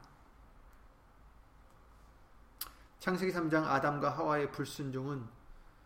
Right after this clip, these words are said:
바로 자신이 어떤 위치인지 바로 알지 못하고 창조주와 같은 위치가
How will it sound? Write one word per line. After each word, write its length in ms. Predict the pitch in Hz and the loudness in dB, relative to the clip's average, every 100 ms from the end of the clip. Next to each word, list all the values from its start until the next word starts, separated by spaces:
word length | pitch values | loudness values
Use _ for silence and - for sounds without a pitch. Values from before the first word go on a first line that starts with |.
| - - | -20 -18
바로 220 | - 147 151 | -2 0 2
자신이 540 | - 151 196 185 190 | -2 -2 0 2 2
어떤 500 | - 160 - 226 196 | 2 2 6 6 6
위치인지 800 | 190 - 208 185 185 185 190 - - - - - - | 2 0 0 0 0 -2 -2 -6 -12 -10 -12 -16 -10
바로 280 | - 170 175 | 0 6 6
알지 340 | 147 156 160 | 6 4 2
못하고 760 | 156 139 151 131 143 170 180 - - - - - - - - - - - - - - - - - - - - - | 0 0 -2 -2 0 -2 -4 -14 -20 -18 -16 -18 -20 -20 -16 -16 -18 -16 -16 -16 -16 -16 -16 -16 -18 -18 -18 -8
창조주와 680 | - 302 320 320 294 277 254 | 0 6 8 8 8 8 6
같은 600 | 233 233 - 226 220 220 - - | 6 0 0 0 0 -4 -10 -12
위치가 840 | 156 175 175 208 202 190 190 190 - | -4 -4 0 -2 4 4 4 -2 -10